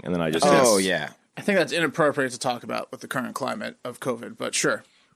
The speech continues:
Speaker 1: Okay.
Speaker 3: Yeah, just,
Speaker 1: Thanks,
Speaker 3: just be eating
Speaker 1: Mark.
Speaker 3: and drinking in your, in your grocery store like a fucking animal.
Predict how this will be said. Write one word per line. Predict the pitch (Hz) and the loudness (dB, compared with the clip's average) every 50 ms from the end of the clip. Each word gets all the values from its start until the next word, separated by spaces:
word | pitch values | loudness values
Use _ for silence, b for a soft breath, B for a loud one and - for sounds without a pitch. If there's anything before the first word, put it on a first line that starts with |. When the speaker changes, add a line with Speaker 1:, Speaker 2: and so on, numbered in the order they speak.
| _ _ _ - | _ _ _ 4
Speaker 1:
Okay. | 196 202 - 135 | 4 4 6 4
Speaker 3:
Yeah, | 147 123 - | 2 2 2
just, | - 135 123 - - - | -2 -4 -4 -4 -6 -2
Speaker 1:
Thanks, | - 139 135 120 | 2 4 4 4
Speaker 3:
just | 117 107 - | 4 2 2
be | 180 | 2
eating | 104 98 | 4 4
Speaker 1:
Mark. | - - | 4 4
Speaker 3:
and | 165 - | 2 2
drinking | - 156 170 160 156 156 143 | 2 0 0 0 0 0 0
in | 143 139 | 0 0
your, | 135 127 | 0 0
in | 107 135 | 0 0
your | 135 123 | 0 0
grocery | 127 139 135 127 - - | 2 0 0 0 -2 -2
store | - - 131 | -2 -2 -2
like | 120 120 | -4 -4
a | 120 | -6
fucking | 120 - 135 - 131 127 | -2 -2 -2 -2 -2 -4
animal. | 127 127 123 113 110 107 | -2 -2 -4 -6 -8 -12